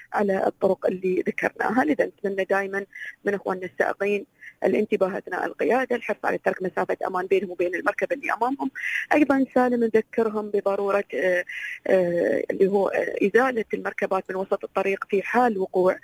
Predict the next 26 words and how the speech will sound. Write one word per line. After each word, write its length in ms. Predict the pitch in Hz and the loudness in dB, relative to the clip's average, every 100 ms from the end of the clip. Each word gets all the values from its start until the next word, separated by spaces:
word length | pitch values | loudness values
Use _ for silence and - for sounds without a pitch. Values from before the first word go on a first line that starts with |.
| - - - | -12 -14 0
الحوادث 600 | 190 - 190 185 - 185 - | 2 6 6 6 4 0 2
المرورية 560 | 196 190 190 190 190 180 | 2 4 6 6 6 4
البسيطة 580 | 190 202 277 277 285 320 _ _ _ _ _ _ _ - | 4 0 0 0 0 -2 _ _ _ _ _ _ _ -2
اللي 200 | 226 226 | 0 2
لا 100 | 226 | 0
تنتج 380 | 233 233 - 208 | -4 -6 -8 -6
عنها 360 | 202 208 202 196 - - - | -4 -2 -2 -4 -10 -16 -4
إصابات 580 | 226 - 214 190 196 202 - 208 | -2 0 0 0 0 -2 -2 -2
جسدية. 680 | - 196 - - - - - - _ - | 0 0 -2 -6 -6 -6 -8 -16 _ -2
فنتمنى 480 | 202 202 - 220 214 | -2 -2 -8 -8 -6
منهم 240 | 214 214 | -4 -2
بداية 360 | 208 214 208 202 | -2 0 -2 -4
أنهم 340 | 190 190 196 196 | -6 -6 -6 -4
هم 180 | 202 - | -4 -6
يخرجون 360 | 196 214 226 247 | -6 -4 -2 -2
مركبات 420 | 247 247 233 240 240 | 0 0 0 -4 -8
من 120 | 226 | -8
وسط 160 | 233 | -4
الطريق، 440 | 247 - 226 254 - _ - - | -6 -2 -2 -2 -4 _ -20 -16
ومن 180 | - 233 | -6 -4
بعدها 340 | 233 220 233 208 | -2 -2 -2 -4
يطلبون 380 | - 196 202 | -4 -4 -4
المساعدة 520 | 185 185 - 202 185 185 | -6 -6 0 0 0 -4
من 100 | 180 | -8
الجهات 460 | 185 190 190 - | -6 -4 -4 -2
المختصة 580 | - 196 - 285 - 320 | -4 -6 -2 -2 0 -2